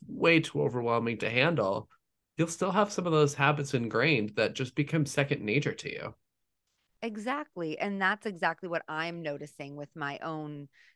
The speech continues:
Speaker 2: transition through this move. You know, I'm, I'm not only going through a move, but I'm going through a breakup,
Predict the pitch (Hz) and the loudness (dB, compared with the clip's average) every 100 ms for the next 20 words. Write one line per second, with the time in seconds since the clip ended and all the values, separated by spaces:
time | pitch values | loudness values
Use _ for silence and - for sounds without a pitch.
0 | _ 214 196 185 185 190 165 - 160 156 | _ -8 -6 -6 -6 -8 -10 -10 -10 -10
1 | - 160 202 190 147 156 147 190 160 - | -10 -10 -8 -8 -8 -8 -6 -6 -8 -8
2 | 180 175 185 202 196 185 165 185 220 208 | -10 -4 -4 -2 -6 -6 -4 -4 -4 -6
3 | 170 156 147 147 175 190 208 220 254 277 | -6 -6 -6 -8 -6 -6 -6 -6 -6 -8
4 | 294 294 277 370 - - | -8 -10 -8 -10 -8 -10